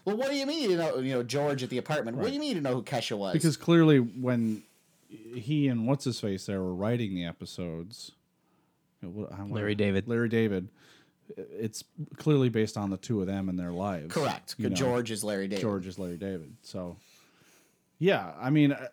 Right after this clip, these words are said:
Speaker 2: plus, um, no one really liked Seinfeld then. No, I'm just kidding. Everybody loved it then. I love it now.
Speaker 1: I was
Speaker 2: It's
Speaker 1: way too
Speaker 2: on,
Speaker 1: young
Speaker 2: it's
Speaker 1: to love it.
Speaker 2: streaming,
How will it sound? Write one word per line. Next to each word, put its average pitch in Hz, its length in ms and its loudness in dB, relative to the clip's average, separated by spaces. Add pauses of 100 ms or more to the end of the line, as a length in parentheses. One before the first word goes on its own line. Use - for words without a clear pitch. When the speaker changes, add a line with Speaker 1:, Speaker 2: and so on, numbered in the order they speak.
(160)
Speaker 2:
plus, - 460 6 (2250)
um, 117 500 -2 (180)
no 139 160 0
one 240 160 4
really 143 200 4
liked 101 260 -4
Seinfeld 87 600 -10 (760)
then. 95 520 -4 (360)
No, 85 80 -10
I'm 82 100 -10
just 82 140 -14
kidding. 78 240 -12
Everybody 95 320 -4
loved 90 240 -6
it 85 100 -10
then. 87 300 -6 (100)
I 101 100 -4
love 110 200 -2
it - 80 -10
now. 92 420 -6 (180)
Speaker 1:
I 127 80 -6
was 139 160 -4
Speaker 2:
It's 127 80 0
Speaker 1:
way 123 40 2
too 135 60 10
Speaker 2:
on, 120 220 8
Speaker 1:
young 123 200 4
Speaker 2:
it's 113 120 2
Speaker 1:
to 101 60 2
love 107 120 2
it. 139 40 6
Speaker 2:
streaming, 139 580 6